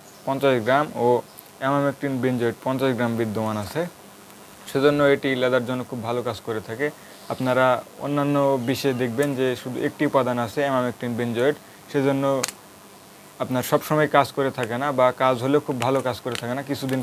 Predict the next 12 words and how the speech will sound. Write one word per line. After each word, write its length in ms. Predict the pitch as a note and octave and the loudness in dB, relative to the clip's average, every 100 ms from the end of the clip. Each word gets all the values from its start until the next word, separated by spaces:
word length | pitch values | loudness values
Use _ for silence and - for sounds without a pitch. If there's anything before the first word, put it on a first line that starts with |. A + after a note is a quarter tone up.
| C3 | 2
পর 120 | B2+ B2 | 4 4
আবার 140 | B2 A#2+ | 2 -2
চলে 160 | A#2+ A#2 | -2 -2
আসে 140 | G2+ G#2 | -4 -8
পোকা। 240 | A2+ G#2+ D3+ D#3 - - - | -6 0 0 -2 -14 -20 -8
সেজন্য 280 | C3+ C3+ C#3+ C#3 | -4 -2 0 -2
আপনারা 220 | D3+ C#3 - D#3+ | 2 2 2 2
এটি 140 | D3+ C#3+ | 4 4
ব্যবহার 240 | C3 C3+ - | 4 4 2
করে 140 | C3 B2 A#2 | -2 -2 -2
দেখুন, 200 | A2+ D#3 | -4 -8
খুব 100 | - | -8